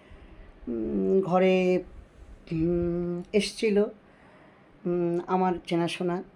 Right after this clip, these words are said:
তোমাদের দেখাবো, দেখাচ্ছে, দেখিয়েছি। দেখো যে, উম, কিছু চুড়িদার একটু নিলাম। এত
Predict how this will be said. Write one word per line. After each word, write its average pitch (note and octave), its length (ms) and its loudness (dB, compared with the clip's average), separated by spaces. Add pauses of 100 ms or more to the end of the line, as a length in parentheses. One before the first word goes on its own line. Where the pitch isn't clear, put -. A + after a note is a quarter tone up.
(160)
তোমাদের F3+ 380 2 (120)
দেখাবো, F3 340 2 (320)
দেখাচ্ছে, F#3+ 460 2 (120)
দেখিয়েছি। G3+ 420 2 (120)
দেখো D#3+ 220 -4 (920)
যে, E3 120 2 (360)
উম, D#3 180 -4 (140)
কিছু G3 200 -2 (140)
চুড়িদার F3 440 2 (240)
একটু - 140 -6 (100)
নিলাম। E3+ 260 4 (840)
এত E3+ 140 -8